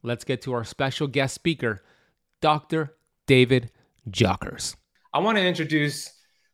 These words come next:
a great friend of mine, an amazing man, strong faith, beautiful family.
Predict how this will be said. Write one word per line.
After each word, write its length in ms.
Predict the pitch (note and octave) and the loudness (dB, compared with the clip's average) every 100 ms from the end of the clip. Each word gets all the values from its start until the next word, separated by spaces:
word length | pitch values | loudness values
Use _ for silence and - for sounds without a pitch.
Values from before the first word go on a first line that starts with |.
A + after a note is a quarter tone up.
| _ | _
a 80 | C3 | -8
great 360 | C#3 E3+ F3+ F3 | 2 4 4 2
friend 220 | E3+ D#3+ | -2 -2
of 60 | |
mine, 380 | D#3 D3 D3+ F3 | 0 2 2 0
an 120 | D#3 | -2
amazing 600 | C#3 C#3+ D3+ E3+ D3+ D#3+ | -4 0 0 0 0 -2
man, 460 | D3+ D3 D3 D#3 D#3 - - | 2 2 2 0 -4 -12 -18
strong 400 | - - D#3 D#3+ D#3 | -16 -2 0 0 -2
faith, 500 | - D#3 D#3 D#3 _ _ | 2 2 2 -4 _ _
beautiful 360 | D#3 D#3 D#3 | -4 -4 -6
family. 680 | D3 D#3 D3 D3 D3 D3 C#3+ | -6 -2 0 -2 -2 -4 -6